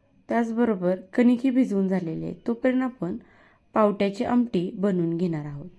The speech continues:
पावटे बनवण्यासाठी प्रथम चार पाच लसूण पाकळ्या चेचून घ्यायच्या आहेत व एक दीड पळी तेल, तेलामध्ये जिरे, मोहरी टाकून चेचलेला लसूण टाकून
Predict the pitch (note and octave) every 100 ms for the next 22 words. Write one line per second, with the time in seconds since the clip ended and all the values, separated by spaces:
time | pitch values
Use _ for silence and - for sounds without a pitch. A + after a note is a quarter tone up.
0 | _ - _ - G3+ F#3 F#3+ G3+ B3 B3
1 | B3 B3 B3+ - F3+ F3+ A#3 A#3+ F3+ E3+
2 | F#3 - _ _ _ _ _ - G#3 F#3
3 | F#3 F#3 F#3 - _ _ _ _ - B3
4 | B3+ A#3+ A3+ A#3+ A#3 F#3 D#3+ F3 - G#3
5 | F#3 F#3+ G3+ G3 F#3+ F#3+ D3+ D#3+ - _
6 | - _ - - G#3+ F#3+ E3+ A3 A#3 -
7 | - _ _ - B3+ A#3 A#3 G#3 F#3 G3+
8 | - _ _ - A3+ A3 A3+ F#3+ F#3 G3+
9 | G3 G3 A3 A#3 A#3 F3 G3+ - _ _
10 | _ _ - A3+ - F3 G3+ - _ _
11 | _ _ _ - A3 G#3+ G3+ F#3 F#3 G3
12 | A#3 A#3 A3+ A3 A#3 A#3 E3+